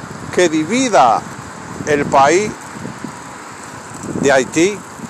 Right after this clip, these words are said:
y que garantice esa seguridad que todos los dominicanos buscan. En cualquier casa, en cualquier nación, hay que hacer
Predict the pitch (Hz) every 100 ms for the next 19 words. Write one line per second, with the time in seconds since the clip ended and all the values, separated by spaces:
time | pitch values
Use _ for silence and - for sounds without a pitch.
0 | - - - 151 143 127 147 147 151 143
1 | 127 - 233 - 151 135 - 180 - 175
2 | - 139 127 123 120 143 190 - - -
3 | - - - 147 - 170 185 160 143 131
4 | 120 120 113 123 139 127 120 135 - 82
5 | - - - - - - - - - -
6 | - - - 151 143 139 135 123 151 131
7 | - 208 175 - 185 208 - 175 165 -
8 | - - - - - 151 143 - 127 -
9 | 180 190 175 139 - 175 196 202 - -
10 | - - - 160 175 190 - 165 175